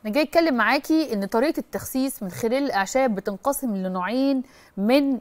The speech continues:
التكنيك. التكنيك الأول الأعشاب والألياف اللي عايزة، عاملة زي السفنج،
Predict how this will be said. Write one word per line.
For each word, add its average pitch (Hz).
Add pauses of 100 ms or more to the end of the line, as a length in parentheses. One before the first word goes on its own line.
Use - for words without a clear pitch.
التكنيك. 220 (580)
التكنيك 233
الأول 302 (120)
الأعشاب 214
والألياف 226
اللي 208
عايزة، 202
عاملة 262
زي 240
السفنج، 320